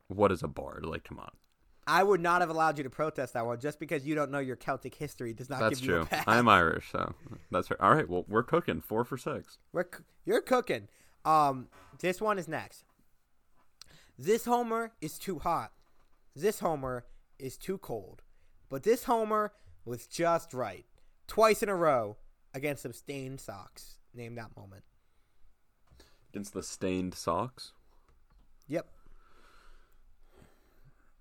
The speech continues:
Speaker 1: Um, Marcelo, uh, no. So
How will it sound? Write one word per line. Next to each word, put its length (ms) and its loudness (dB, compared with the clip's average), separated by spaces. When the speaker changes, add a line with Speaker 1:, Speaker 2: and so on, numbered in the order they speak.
Speaker 1:
Um, 80 -16
Marcelo, 600 0
uh, 420 0
no. 320 -6
So 400 -4